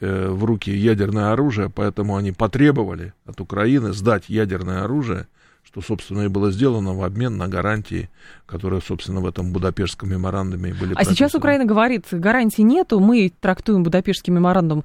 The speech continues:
Speaker 2: соответственно, а, нашим, а, умозаключением, мы считаем, что он нарушен, и поэтому ничто нам не мешает не». Но при этом, насколько я понимаю, ни у европейских государств, ни у Соединенных Штатов Америки нет заинтересованности в том, чтобы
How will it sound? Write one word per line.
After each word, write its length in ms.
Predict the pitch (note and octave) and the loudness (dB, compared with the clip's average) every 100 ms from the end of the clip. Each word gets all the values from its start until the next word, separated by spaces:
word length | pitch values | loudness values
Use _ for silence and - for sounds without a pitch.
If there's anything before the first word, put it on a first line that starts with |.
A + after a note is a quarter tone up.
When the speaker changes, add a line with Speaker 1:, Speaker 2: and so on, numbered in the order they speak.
| - _ | -8 _
Speaker 2:
соответственно, 720 | - F3 G3 F3 E3+ D#3+ D3+ C#3+ | -2 2 2 2 2 2 2 2
а, 1080 | D#3 D3+ D3 D3 C#3 C#3 - A#1 B1 B1 | 2 2 2 2 0 -2 -2 0 0 -2
нашим, 500 | E3+ F#3 D3+ - C4 C#4 - - | 2 2 4 0 0 -2 -12 -14
а, 280 | - F#3 F#3 | 0 4 4
умозаключением, 880 | - A#3 G#3+ G#3+ A3 - A#3+ G3+ F#3 | 4 4 4 2 0 2 4 4 4
мы 180 | G3+ C4 | 4 4
считаем, 460 | - G3 G3 E3+ D#3+ | 2 0 2 2 -2
что 220 | - F#3 | -4 0
он 140 | D3+ | 2
нарушен, 560 | D#3+ G#3+ D#3 C#3+ - C#4+ - - | 4 4 2 -2 -4 -4 -8 -10
и 60 | E3+ | 0
поэтому 320 | G#3+ A#3 G#3 | 0 4 4
ничто 340 | G3 F#3+ D#4 D#4+ | 4 2 2 4
нам 220 | A#3+ G#3+ | 4 6
не 120 | F#3+ | 4
мешает 480 | F#3 - A3+ A3 G#3 | 2 2 2 2 4
не». 380 | G#3+ F#3 C#3 - - - - | 6 6 4 -2 -12 -18 0
Но 100 | E3+ | 2
при 140 | F3 B3 | 4 2
этом, 140 | G#3+ | 2
насколько 320 | G#3 A3+ G#3+ | 0 -2 2
я 120 | G#3+ | 2
понимаю, 420 | G3+ A#3 C#4+ D#4+ A#3 | 4 2 4 4 6
ни 100 | A3+ | 6
у 60 | |
европейских 580 | G#3+ G#3 A3 A3 F#3+ F3 | 6 4 4 2 2 0
государств, 400 | E3+ E3+ F3+ E3+ | -2 0 0 2
ни 80 | F#3 | -2
у 20 | |
Соединенных 460 | F#3 G3 F#3+ E3+ D#3+ | 0 0 2 2 0
Штатов 260 | - F#3 G3 | -2 -2 2
Америки 440 | G#3+ D4 - C4+ - - | 2 2 2 0 -2 -8
нет 260 | G#3 A3+ G#3+ | 2 4 4
заинтересованности 800 | F3+ F3 E3+ E3+ A#3+ D4+ C#4+ - | 4 2 2 2 2 2 0 -2
в 100 | F3+ | -4
том, 200 | - G3+ | 0 0
чтобы 220 | F#3 E3 | 0 -2